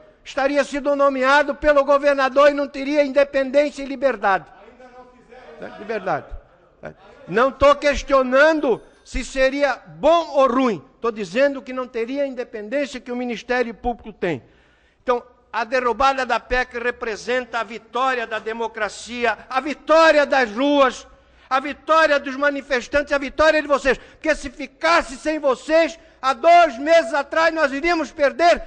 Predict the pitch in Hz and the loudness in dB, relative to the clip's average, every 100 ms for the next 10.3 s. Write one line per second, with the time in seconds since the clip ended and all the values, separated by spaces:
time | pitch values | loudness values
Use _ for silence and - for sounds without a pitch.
0 | - 339 320 339 330 226 349 370 370 269 | -8 -4 -4 -2 -2 2 2 2 -2 -6
1 | 233 339 339 - - _ _ _ _ _ | 4 4 4 0 -20 _ _ _ _ _
2 | 269 294 294 285 _ _ _ _ - - | -2 -2 -2 -14 _ _ _ _ -20 -8
3 | 277 262 262 262 240 247 233 202 - 202 | -6 -2 -2 -2 -6 -6 -6 -12 -6 -4
4 | 147 107 - - - - - - - - | -4 -8 -20 -20 -20 -20 -20 -20 -20 -20
5 | - - 226 277 277 277 320 311 302 277 | -20 -10 -2 2 2 4 4 4 4 2
6 | - 294 294 294 285 277 - 302 320 302 | 2 2 2 -2 -12 -12 -2 0 0 -2
7 | 247 214 339 359 285 180 - _ _ - | -4 2 4 4 2 -6 -10 _ _ -20
8 | _ 277 277 285 294 240 - 349 359 349 | _ 0 0 0 -6 -6 -2 0 0 0
9 | 294 285 - 320 320 311 285 285 240 262 | -6 -6 -6 -4 -4 -4 -4 -2 -2 4
10 | 302 277 | 4 2